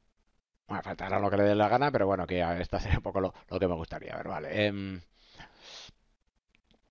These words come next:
vale, dólar, vale, en principio. Eh, estaríamos en esta. Eh, recordar que a mí lo que me gustaba era esa alcista para esto, la posibilidad, esta posibilidad, ¿eh? O sea, esto, venir a barrer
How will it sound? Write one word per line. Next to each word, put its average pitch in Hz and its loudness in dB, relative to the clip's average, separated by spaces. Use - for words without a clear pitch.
vale, - 2
dólar, 170 6
vale, 110 -2
en 104 -10
principio. 107 0
Eh, 101 -2
estaríamos 101 -8
en 117 -2
esta. 165 4
Eh, 110 0
recordar 110 -4
que 113 -6
a 113 -6
mí 127 -4
lo - -12
que 117 -10
me 120 -6
gustaba 123 -2
era 87 -2
esa 131 0
alcista 190 2
para 160 0
esto, 117 -6
la 90 -4
posibilidad, 107 -4
esta - -4
posibilidad, 92 -4
¿eh? 170 -4
O - -20
sea, - -6
esto, 123 -2
venir 113 2
a 107 6
barrer 123 4